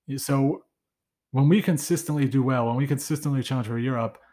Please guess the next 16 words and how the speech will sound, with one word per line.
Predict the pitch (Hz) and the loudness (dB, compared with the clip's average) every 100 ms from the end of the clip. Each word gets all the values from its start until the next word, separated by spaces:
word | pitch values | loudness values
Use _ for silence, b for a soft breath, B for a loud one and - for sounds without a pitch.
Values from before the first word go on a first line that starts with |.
| b b | b b
I | 143 | -2
love | 135 127 147 | 0 0 -2
it | 113 117 | -4 -6
because | 117 123 | -6 -4
it, | 123 - | -4 -4
it | 131 | 0
means | 139 131 - | 2 2 -2
so | 127 | -4
much | 123 107 | -4 -4
more. | 120 139 - _ _ _ _ _ | -4 -6 -8 _ _ _ _ _
If | 123 110 | -6 2
we | 160 | 2
just | 139 - 147 143 | 2 0 0 0
had | 131 143 | 0 0
an | 123 | 0
owner | 120 143 117 104 113 | 0 0 -2 -4 -8